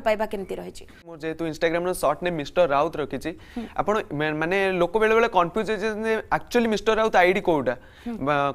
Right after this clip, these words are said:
Speaker 2: କଜ୍ ଫ୍ୟାନ୍ସ ମାନେ କିଛିଟା ଆଇଡି ଏମିତି ଖୋଲୁଛନ୍ତି ଯୋଉଥିରେ ଲକ୍ଷେ ଲକ୍ଷେ ଫଲୋଅର୍ସ ବି ଅଛି, ଫିଫ୍ଟି ଟୁ କେ ଫଲୋଅର୍ସ, ଫିଫ୍ଟି କେ ଫଲୋଅର୍ସ ତାଙ୍କ ପ୍ରତି ଅଛି। ସେମାନଙ୍କ ସହିତ ମୁଁ ଯୋଉମାନେ ବି ଏମିତି ଖୋଲୁଛନ୍ତି, ମୁଁ ତାଙ୍କ ସହିତ ଦେଖା ହୁଏ, ତାଙ୍କ ସହିତ କନେକ୍ଟେଡ୍ ହବା ପାଇଁ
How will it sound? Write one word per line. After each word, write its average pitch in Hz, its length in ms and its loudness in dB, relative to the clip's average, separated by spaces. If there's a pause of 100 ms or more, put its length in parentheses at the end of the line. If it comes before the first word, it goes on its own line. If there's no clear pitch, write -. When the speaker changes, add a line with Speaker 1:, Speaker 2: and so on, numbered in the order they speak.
Speaker 2:
କଜ୍ 202 160 6 (100)
ଫ୍ୟାନ୍ସ 196 320 2
ମାନେ 226 220 2
କିଛିଟା 214 320 2
ଆଇଡି 175 240 2
ଏମିତି 208 260 -2
ଖୋଲୁଛନ୍ତି 208 360 0
ଯୋଉଥିରେ 190 260 2 (120)
ଲକ୍ଷେ 160 300 0
ଲକ୍ଷେ 196 260 -2
ଫଲୋଅର୍ସ 165 360 2
ବି 156 120 2
ଅଛି, 139 140 -6 (120)
ଫିଫ୍ଟି 196 280 -4 (140)
ଟୁ 185 80 2 (140)
କେ 196 80 2 (100)
ଫଲୋଅର୍ସ, 170 360 2 (100)
ଫିଫ୍ଟି 180 340 -4
କେ 196 60 0 (100)
ଫଲୋଅର୍ସ 170 320 2 (400)
ତାଙ୍କ 175 260 2
ପ୍ରତି 196 240 2
ଅଛି। 127 140 -6 (420)
ସେମାନଙ୍କ 233 440 0 (120)
ସହିତ 208 240 4 (120)
ମୁଁ 220 160 0
ଯୋଉମାନେ 196 340 4
ବି 208 100 4
ଏମିତି 190 280 -4
ଖୋଲୁଛନ୍ତି, 180 480 0
ମୁଁ 202 100 -4
ତାଙ୍କ 196 220 0
ସହିତ 208 160 -4 (140)
ଦେଖା 185 280 -2
ହୁଏ, 175 180 0
ତାଙ୍କ 165 180 -4
ସହିତ 185 120 -4 (100)
କନେକ୍ଟେଡ୍ 160 360 0
ହବା 156 140 0
ପାଇଁ 175 100 -2